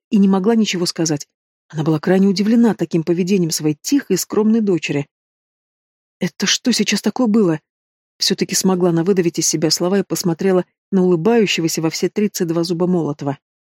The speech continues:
«Ты же сама сказала, что сможешь со мной встретиться, если будет с кем оставить дочь. Так вот, я нашёл, с кем её оставить. Не беспокойся, я Александру доверяю,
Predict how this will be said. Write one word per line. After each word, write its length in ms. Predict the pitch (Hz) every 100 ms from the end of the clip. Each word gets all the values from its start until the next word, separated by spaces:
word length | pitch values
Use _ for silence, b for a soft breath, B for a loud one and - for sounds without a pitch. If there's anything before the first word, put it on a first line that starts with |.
| _
«Ты 120 | - 156
же 80 |
сама 260 | 151 151 170
сказала, 400 | 175 170 165 156
что 200 | 147 156
сможешь 380 | - 170 156 151
со 120 | 160
мной 120 | 160
встретиться, 480 | 156 - 190 165 -
если 220 | 160 -
будет 240 | 156 165 170
с 40 |
кем 180 | - 175
оставить 320 | 180 202 208
дочь. 300 | 180 156 - - _ _ -
Так 180 | 165
вот, 140 | 214 226
я 80 | 185
нашёл, 260 | 156 196
с 60 | 190
кем 160 | -
её 120 | 147 135
оставить. 460 | - 156 151 - - _ _ -
Не 80 | 147
беспокойся, 560 | 160 160 151 226 202
я 80 | 160
Александру 480 | 147 - 175 170 156
доверяю, 480 | 165 160 185 180